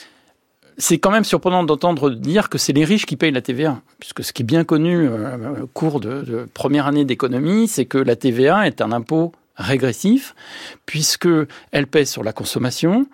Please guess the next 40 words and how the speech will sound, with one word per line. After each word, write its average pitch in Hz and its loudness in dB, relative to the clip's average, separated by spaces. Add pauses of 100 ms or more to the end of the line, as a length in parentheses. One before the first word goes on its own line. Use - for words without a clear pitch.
(440)
Les 147 2
ménages 160 0
pauvres 151 0 (280)
dépensent 147 0 (320)
tous 240 4
leurs 151 4
revenus 131 0
en 131 0
consommation. 127 -4
Ils 90 -4
ont - -8
vraiment 131 0
pas 131 2
les 117 -2
moyens 113 -4
de 123 -8
faire - -2
de 98 -4
l'épargne. 165 0
Ils 107 -16
ont 107 -12
même 117 -2
des, 120 -6
du 107 -8
mal 123 -2
à, - -6
à - -4
finir 120 -4
leur 107 -6
mois, 135 -2
donc 127 -4
des 113 -6
fois, - -4
ils, - -8
ils - -10
s'endettent. - -2 (260)
Alors 120 -4
que - -10
les 117 0
riches 220 4